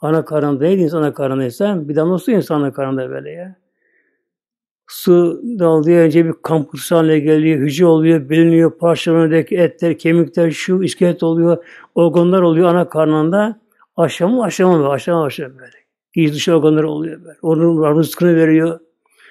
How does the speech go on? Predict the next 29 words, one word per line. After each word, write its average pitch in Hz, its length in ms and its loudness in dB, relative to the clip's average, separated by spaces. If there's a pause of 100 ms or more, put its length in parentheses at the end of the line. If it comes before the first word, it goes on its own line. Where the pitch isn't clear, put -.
(360)
Onu 170 300 2
kim 233 220 0
yaratıyor? 147 520 0 (300)
Allah 143 260 -4
aşkına. 135 520 -10
Bir 143 60 -6
damla 151 240 2
sudan 127 340 -8
diyor. 113 160 -16 (120)
İnsan 147 380 0
yaratmak. 139 480 -2 (640)
Kim 226 220 2
buna 226 120 6
gücü 160 280 0
yeter? 131 500 -4 (500)
Kim 202 140 -6
buna 196 100 2
kuvveti 170 280 -2
yeter 131 200 0
bunların 110 360 -8
böyle? - 160 -20 (2750)
Mesela 143 420 0
bazı 156 540 2 (600)
ana 151 180 -2
karnındaki 143 440 -2
yavru 156 400 0
bir 180 120 0
icabında 160 720 0
bir 170 260 0